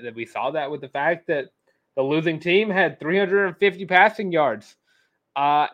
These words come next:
and these Vanderbilt D Bs, I mean, they made plays, uh, to get the, they got two interceptions. Uh,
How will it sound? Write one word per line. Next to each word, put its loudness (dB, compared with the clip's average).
and -6
these -14
Vanderbilt -4
D -6
Bs, -6
I -10
mean, -10
they -4
made -6
plays, -2
uh, -6
to -14
get -12
the, -10
they -8
got -8
two -10
interceptions. -6
Uh, -4